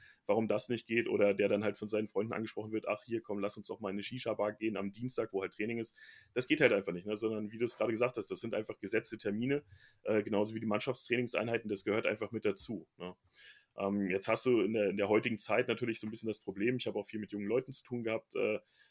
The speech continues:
war mal Ausbildungsbeauftragter und sowas, das heißt, ich wei-, weiß auch so ein bisschen, äh, oder kenn die Sicht der jungen Leute und hab mit denen auch schon mal über verschiedene Sachen gesprochen.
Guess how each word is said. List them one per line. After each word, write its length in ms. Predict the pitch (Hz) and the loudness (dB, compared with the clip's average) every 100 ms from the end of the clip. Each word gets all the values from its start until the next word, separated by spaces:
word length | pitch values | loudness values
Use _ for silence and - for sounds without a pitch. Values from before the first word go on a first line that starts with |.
| _ | _
war 360 | - 101 98 98 | -4 -2 0 0
mal 100 | 98 | 2
Ausbildungsbeauftragter 880 | 107 - 110 - 85 113 - 110 107 | 0 2 -2 0 0 0 0 -2 -2
und 60 | 104 | -2
sowas, 200 | 107 101 | -2 -4
das 160 | 95 | -4
heißt, 200 | 104 98 | -4 -4
ich 100 | 90 | -6
wei-, 140 | 95 90 | -4 -2
weiß 200 | 101 101 | -2 -2
auch 60 | |
so 120 | 92 101 | -6 -6
ein 40 | |
bisschen, 400 | 101 101 98 95 | -6 -4 -6 -6
äh, 260 | 90 92 90 87 - - - | -4 -2 -2 -8 -18 -18 -10
oder 140 | - 82 | -6 -4
kenn 240 | - 104 | -4 -4
die 120 | 98 | -4
Sicht 240 | 92 101 - | -4 -6 -2
der 100 | 98 | -2
jungen 240 | 95 95 | -2 -2
Leute 320 | 92 95 - | 0 0 2
und 120 | 113 101 | 0 0
hab 140 | 104 | -2
mit 120 | 101 | -2
denen 120 | 98 | -4
auch 120 | - 117 | -2 -2
schon 120 | 110 | -2
mal 140 | 107 | -2
über 140 | 104 98 | -2 -4
verschiedene 320 | - - 107 | -8 -8 -4
Sachen 220 | 101 104 | -4 -4
gesprochen. 380 | 95 - 104 127 | -4 -2 -2 -4